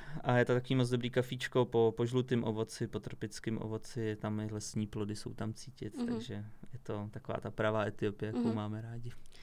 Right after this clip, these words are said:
Speaker 2: A když dáš někomu ochutnat, kdo je trošku laik a, uh, není úplně zvyklý pít výběrovku, pozná
Speaker 1: Mhm.
Speaker 2: v tom, který to ovoce je z toho cítit, anebo spíš až když mu řekneš? Já to třeba
Speaker 1: Mhm.
Speaker 2: úplně nepoznám.
Speaker 1: Mhm.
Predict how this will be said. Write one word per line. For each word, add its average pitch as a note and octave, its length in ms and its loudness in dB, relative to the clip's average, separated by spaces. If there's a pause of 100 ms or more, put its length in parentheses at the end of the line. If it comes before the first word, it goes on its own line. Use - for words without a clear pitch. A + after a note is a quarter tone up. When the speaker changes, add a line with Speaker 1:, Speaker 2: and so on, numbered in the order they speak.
(280)
Speaker 2:
A A3 220 4
když G#3+ 200 2
dáš A3+ 180 6
někomu A3+ 260 2
ochutnat, A3 480 2
kdo G3+ 180 0
je G3+ 260 6
trošku G3 300 -4
laik G3 280 0 (120)
a, F#3+ 480 4 (240)
uh, F#3+ 460 2
není G3 280 6
úplně G#3 220 6
zvyklý G3+ 360 4
pít G3+ 240 -2
výběrovku, G3+ 500 2
pozná G#3 320 6
Speaker 1:
Mhm. G3 80 4
Speaker 2:
v - 40 -14
tom, G#3 120 0 (460)
který G#3 220 2
to - 120 2
ovoce G3+ 380 0
je G3+ 80 0
z - 20 -2
toho G3+ 180 2
cítit, G#3 300 2
anebo A3+ 360 6
spíš G3+ 280 -2
až G3+ 100 2
když F#3+ 140 0
mu G3 100 4
řekneš? F3+ 420 0
Já F3+ 120 2
to A3 100 0
třeba A3 220 4
Speaker 1:
Mhm. A#3 100 4
Speaker 2:
úplně C4+ 220 4
nepoznám. A3 540 6
Speaker 1:
Mhm. C3 100 0